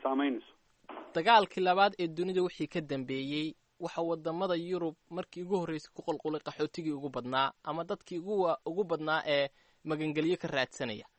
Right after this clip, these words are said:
Speaker 2: Ma is leedahay arrinta qudheedu waxay waddamada Yurub laftigooda ku soo jeedinaysaa in la xallilo dhibaatooyinka dadkaas ka soo cararayaan?
Speaker 1: Wallahi taasi horta wa-, waqti bay qaadanaysaa. Horta dhibaatada aanay tii World War two-gu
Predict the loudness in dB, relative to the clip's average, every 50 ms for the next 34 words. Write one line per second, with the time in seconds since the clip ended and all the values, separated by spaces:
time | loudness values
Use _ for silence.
0 | _ _ _ _ _ _ _ -4 -4 -4 -4 0 0 0 2 2 0 -2 -2 -4
1 | -4 -4 -4 -2 -4 -2 -4 0 2 2 2 2 2 -2 -2 -2 -4 -4 -2 -2
2 | -2 0 0 2 0 0 0 0 -2 0 0 -2 -4 -6 -2 0 0 0 0 -2
3 | -4 -4 -4 -4 -2 -4 -4 -2 -2 -4 -4 -4 -6 -10 _ 2 4 4 4 4
4 | 2 0 2 2 2 2 4 2 2 2 2 0 -2 _ _ _ _ _ _ _
5 | _ 2 4 4 4 4 4 0 0 0 -2 -6 -6 -8 -10 -10 -10 -6 -4 0
6 | 0 0 0 -2 -4 -6 -12 _ _ _ _ _ _ -4 0 2 4 4 4 4
7 | 4 4 4 2 0 2 2 0 0 0 -2 -2 0 0 0 0 2 0 0 2
8 | 2 0 0 0 2 0 -2 -2 -2 0 -2 -2 0 0 -2 -2 -2 -2 0 2
9 | 2 2 2 2 2 2 2 -2 -2 -4 -4 -4 -2 -2 -2 -2 -4 _ -12 -12
10 | -8 -8 -6 2 2 2 2 2 0 0 0 0 -2 -8 -12 -14 _ -8 -6 -6
11 | -4 -4 -6 -6